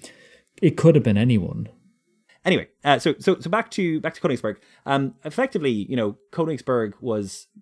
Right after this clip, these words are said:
Speaker 2: pretty untouched by the war, as, as you're kind of getting. I'm kind of flashing through the main years, um, but the, the fall of Königsberg was, I guess, particularly dramatic because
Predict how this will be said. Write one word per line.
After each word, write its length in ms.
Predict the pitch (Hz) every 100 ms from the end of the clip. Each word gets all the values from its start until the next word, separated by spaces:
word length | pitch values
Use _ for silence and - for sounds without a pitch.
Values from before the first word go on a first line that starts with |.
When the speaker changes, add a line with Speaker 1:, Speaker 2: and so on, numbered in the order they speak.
| _
Speaker 2:
pretty 380 | - 233 240 240
untouched 640 | 208 208 185 208 202 - 180
by 220 | 196 196
the 100 | 196
war, 460 | 196 233 143 92 -
as, 140 | 120
as 180 | 147 147
you're 80 | 190
kind 160 | 214
of 100 | 151
getting. 280 | 170 180 107
I'm 80 | 117
kind 120 | 185
of 80 | 180
flashing 380 | - 156 - 127
through 140 | 156
the 40 |
main 220 | 139 117 120
years, 360 | 214 123 98 _ - _ -
um, 300 | 113 117 117
but 280 | 139 131
the, 180 | 131 123 -
the 80 |
fall 240 | 127 165 127
of 80 | -
Königsberg 500 | 135 117 - 107 101
was, 280 | 113 95 - _ _ _
I 80 | 117
guess, 140 | 127
particularly 960 | - - 131 - - 147 156 135 139 135
dramatic 500 | 127 120 139 175 -
because 340 | 120 123 -